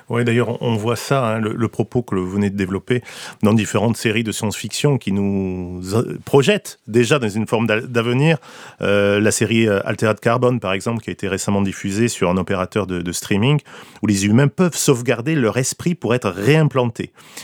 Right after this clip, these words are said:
si le corps vient être, euh, réendommagé. Et ce qui est intéressant, là, c'est que c'est une sorte de opt-out existe. C'est-à-dire que, euh, des personnes peuvent refuser, euh, cette résurrection,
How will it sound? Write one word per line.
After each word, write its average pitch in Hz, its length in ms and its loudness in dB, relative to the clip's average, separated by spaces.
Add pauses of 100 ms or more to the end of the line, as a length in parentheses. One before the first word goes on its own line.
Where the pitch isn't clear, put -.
si - 160 -6
le 92 100 0
corps 123 420 0
vient 101 300 -2
être, - 280 -6
euh, 90 200 -4
réendommagé. 98 680 0 (360)
Et 107 60 4
ce - 60 -2
qui - 60 4
est 135 60 6
intéressant, 131 580 2
là, 156 200 0
c'est - 120 -8
que - 80 -12
c'est - 80 -4
une 120 60 2
sorte 151 160 0
de 123 180 0
opt-out 135 640 0
existe. 113 520 -8 (320)
C'est-à-dire 110 520 2
que, - 100 0 (260)
euh, 135 380 -6 (380)
des 131 140 2
personnes 170 340 2
peuvent 175 500 2
refuser, 131 720 0 (160)
euh, 117 120 -2
cette - 220 -2
résurrection, 117 840 0